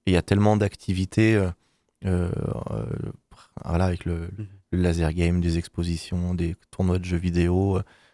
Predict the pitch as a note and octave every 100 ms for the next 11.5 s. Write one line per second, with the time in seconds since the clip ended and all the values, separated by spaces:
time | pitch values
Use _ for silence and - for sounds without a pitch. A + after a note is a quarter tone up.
0 | _ F2+ F#2 F#2 F2 E2 - G2 F#2 F2+
1 | F#2+ F2+ F#2 F#2+ F#2+ F2+ - F2 - F2+
2 | F2 F#2 - D#2 D2+ - _ _ - D#2
3 | D2+ D#2 - F2+ F2 F2 F2+ E2+ G2 G2+
4 | F2+ G#2 - - F2+ F2 F2+ - G2+ G2
5 | - G#2 G2 F#2+ F#2 A2 - - - G2
6 | - G#2 G#2+ G2 F2+ F2+ F2+ F2+ - -
7 | _ _ _ - G2+ F#2 F#2 E2 G2 -
8 | _ - E2 F#2+ G2 F2+ F2 E2+ F#2 G2+
9 | - F2 F2 - F#2 F#2 F2+ - F2+ G2
10 | - F#2+ F2+ F2 F2 G2+ G#2 - F#2+ -
11 | F#2+ - F#2 F2+